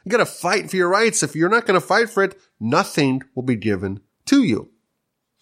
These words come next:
And there's always people walking down the streets with a head of steam, with a purpose. Israel has a certain dynamism that's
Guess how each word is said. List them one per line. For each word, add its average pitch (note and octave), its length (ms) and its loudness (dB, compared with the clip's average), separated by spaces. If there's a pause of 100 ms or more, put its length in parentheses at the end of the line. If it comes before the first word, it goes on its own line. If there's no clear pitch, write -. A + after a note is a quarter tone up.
(260)
And - 80 -12
there's A#2 120 0
always D3+ 160 2
people G3 540 0
walking D#3 760 0 (920)
down D#3 220 2
the E3+ 80 2
streets E3 560 0
with C3+ 100 0
a A#2 40 -2
head G3+ 280 0
of G3 120 2
steam, G3+ 420 2
with C#3+ 180 0
a C#3+ 60 -4
purpose. B3 1000 0 (1400)
Israel D3+ 360 0
has A#2 220 0
a A2 40 -4
certain A#2+ 320 -2
dynamism G#2 640 0
that's G#2+ 300 -8